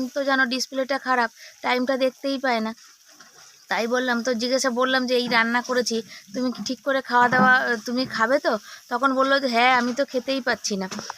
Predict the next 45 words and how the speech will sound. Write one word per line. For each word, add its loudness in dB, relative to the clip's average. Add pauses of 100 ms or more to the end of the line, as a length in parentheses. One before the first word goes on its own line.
তো -2
ওইটাই 4
আমি 2
বললাম, 4
বলছে, 2
"আমার 2
জন্য -2
কিন্তু -4
একদম 0
এক 0
মুঠ -2
চাল 0
নেবে, 0
এক 2
মুঠ -4
ভাত, 0
আমি -2
কিন্তু -4
এক 0
মুঠ -4
খাবো।" -4 (360)
মানে, 0
"তোমার 0
যেটা 2
ভাল 2
লাগে 2
তুমি -2
সেটা -4
করো, -6
ওইটা 0
করো 2
যেটা 0
তুমিতে -4 (140)
তুমি -2
আনন্দ 2
পাও, -4 (340)
খুশি -4
পাও। 4
কেন 2
আমি 2
হাজার 2
বললেও 4
তুমি -2
শুনছো -2
না, 0